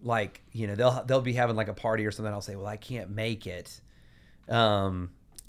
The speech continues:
and Paige will always make fun of me, like, "They weren't inviting you anyway," <laughs> you know?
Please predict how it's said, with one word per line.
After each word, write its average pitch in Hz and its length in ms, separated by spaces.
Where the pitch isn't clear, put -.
and 107 100
Paige 135 260
will 110 100
always 104 220
make 104 140
fun 143 160
of 117 80
me, 104 120
like, 92 260
"They 123 140
weren't 127 300
inviting 107 480
you 98 180
anyway," 95 720
<laughs> 90 60
you 110 160
know? 92 260